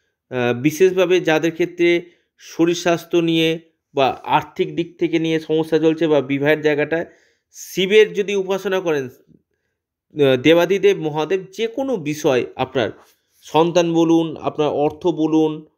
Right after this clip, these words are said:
যে কোনো দিক থেকে শরীর বলুন, আহ, রিলিফের জায়গাটা কিন্তু আপনাদের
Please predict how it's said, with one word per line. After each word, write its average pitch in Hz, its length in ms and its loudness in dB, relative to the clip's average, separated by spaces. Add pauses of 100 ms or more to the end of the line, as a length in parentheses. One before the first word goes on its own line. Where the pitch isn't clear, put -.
(380)
যে 240 200 0
কোনো 220 260 2
দিক 156 300 -2
থেকে 131 240 -2
শরীর 165 380 -2
বলুন, 175 340 -2 (600)
আহ, 135 360 -2
রিলিফের 175 520 0
জায়গাটা 160 360 0
কিন্তু 156 260 -4
আপনাদের 143 360 -6